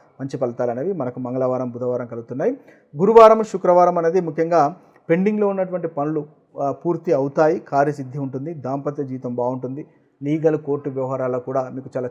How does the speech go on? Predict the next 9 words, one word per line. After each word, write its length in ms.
చక్కటి 220
ఫలితాలు 420
అధికంగా 500
కనిపిస్తున్నాయి. 600
ఓవరాల్‌గా 380
చూసినట్టయితే 540
ఆదివారము, 680
సోమవారము 840
కాస్త 400